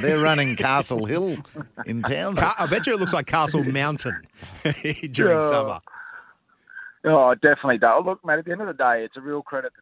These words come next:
Speaker 3: Toddy, um, because he was under sort of, you know, I guess a little bit of pressure from losing ten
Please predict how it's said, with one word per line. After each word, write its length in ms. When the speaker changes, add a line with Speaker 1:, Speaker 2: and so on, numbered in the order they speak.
Speaker 3:
Toddy, 320
um, 380
because 240
he 100
was 100
under 320
sort 140
of, 60
you 80
know, 140
I 100
guess 200
a 60
little 180
bit 100
of 80
pressure 320
from 220
losing 380
ten 260